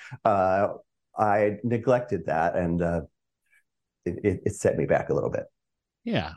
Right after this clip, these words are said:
Speaker 2: yeah. So you're anticipating their needs,
Speaker 1: Mm-hmm.
Speaker 2: their, the, what they're going to experience instead of letting them figure it out on their own. I love that.
Speaker 1: The Four Seasons, you ex-, you experienced that.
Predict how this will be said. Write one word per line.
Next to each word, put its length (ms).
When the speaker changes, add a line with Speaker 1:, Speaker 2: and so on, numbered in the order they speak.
Speaker 2:
yeah. 120
So 160
you're 160
anticipating 800
their 140
needs, 460
Speaker 1:
Mm-hmm. 100
Speaker 2:
their, 300
the, 100
what 160
they're 120
going 260
to 120
experience 760
instead 260
of 80
letting 300
them 160
figure 320
it 80
out 160
on 80
their 140
own. 120
I 60
love 260
that. 200
Speaker 1:
The 100
Four 200
Seasons, 360
you 100
ex-, 300
you 200
experienced 600
that. 300